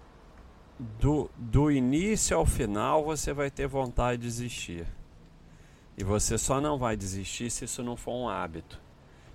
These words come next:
E esse hábito inclui o cérebro e muitas coisas, e não sei, eu não sei explicar, mas é o hábito.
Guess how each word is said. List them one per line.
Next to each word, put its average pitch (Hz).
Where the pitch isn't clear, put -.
E 120
esse 143
hábito 151
inclui 165
o 185
cérebro 156
e 151
muitas 143
coisas, 143
e -
não 175
sei, 139
eu 104
não 147
sei 143
explicar, 120
mas 90
é 95
o 110
hábito. 95